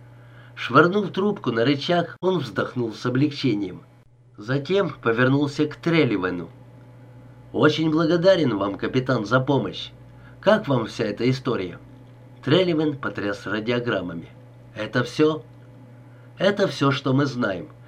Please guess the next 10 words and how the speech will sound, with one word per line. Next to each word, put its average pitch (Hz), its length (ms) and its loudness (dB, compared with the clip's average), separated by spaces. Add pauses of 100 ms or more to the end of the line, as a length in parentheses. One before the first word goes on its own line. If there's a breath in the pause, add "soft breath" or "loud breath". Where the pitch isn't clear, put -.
(320 loud breath)
А 127 120 2
сейчас 185 460 2
пора 151 240 4
садиться 147 500 0
за 139 160 2
пульт 160 300 -2 (140)
и 127 80 -6
сажать 165 500 2
этого 110 320 -4
парня. 95 460 -6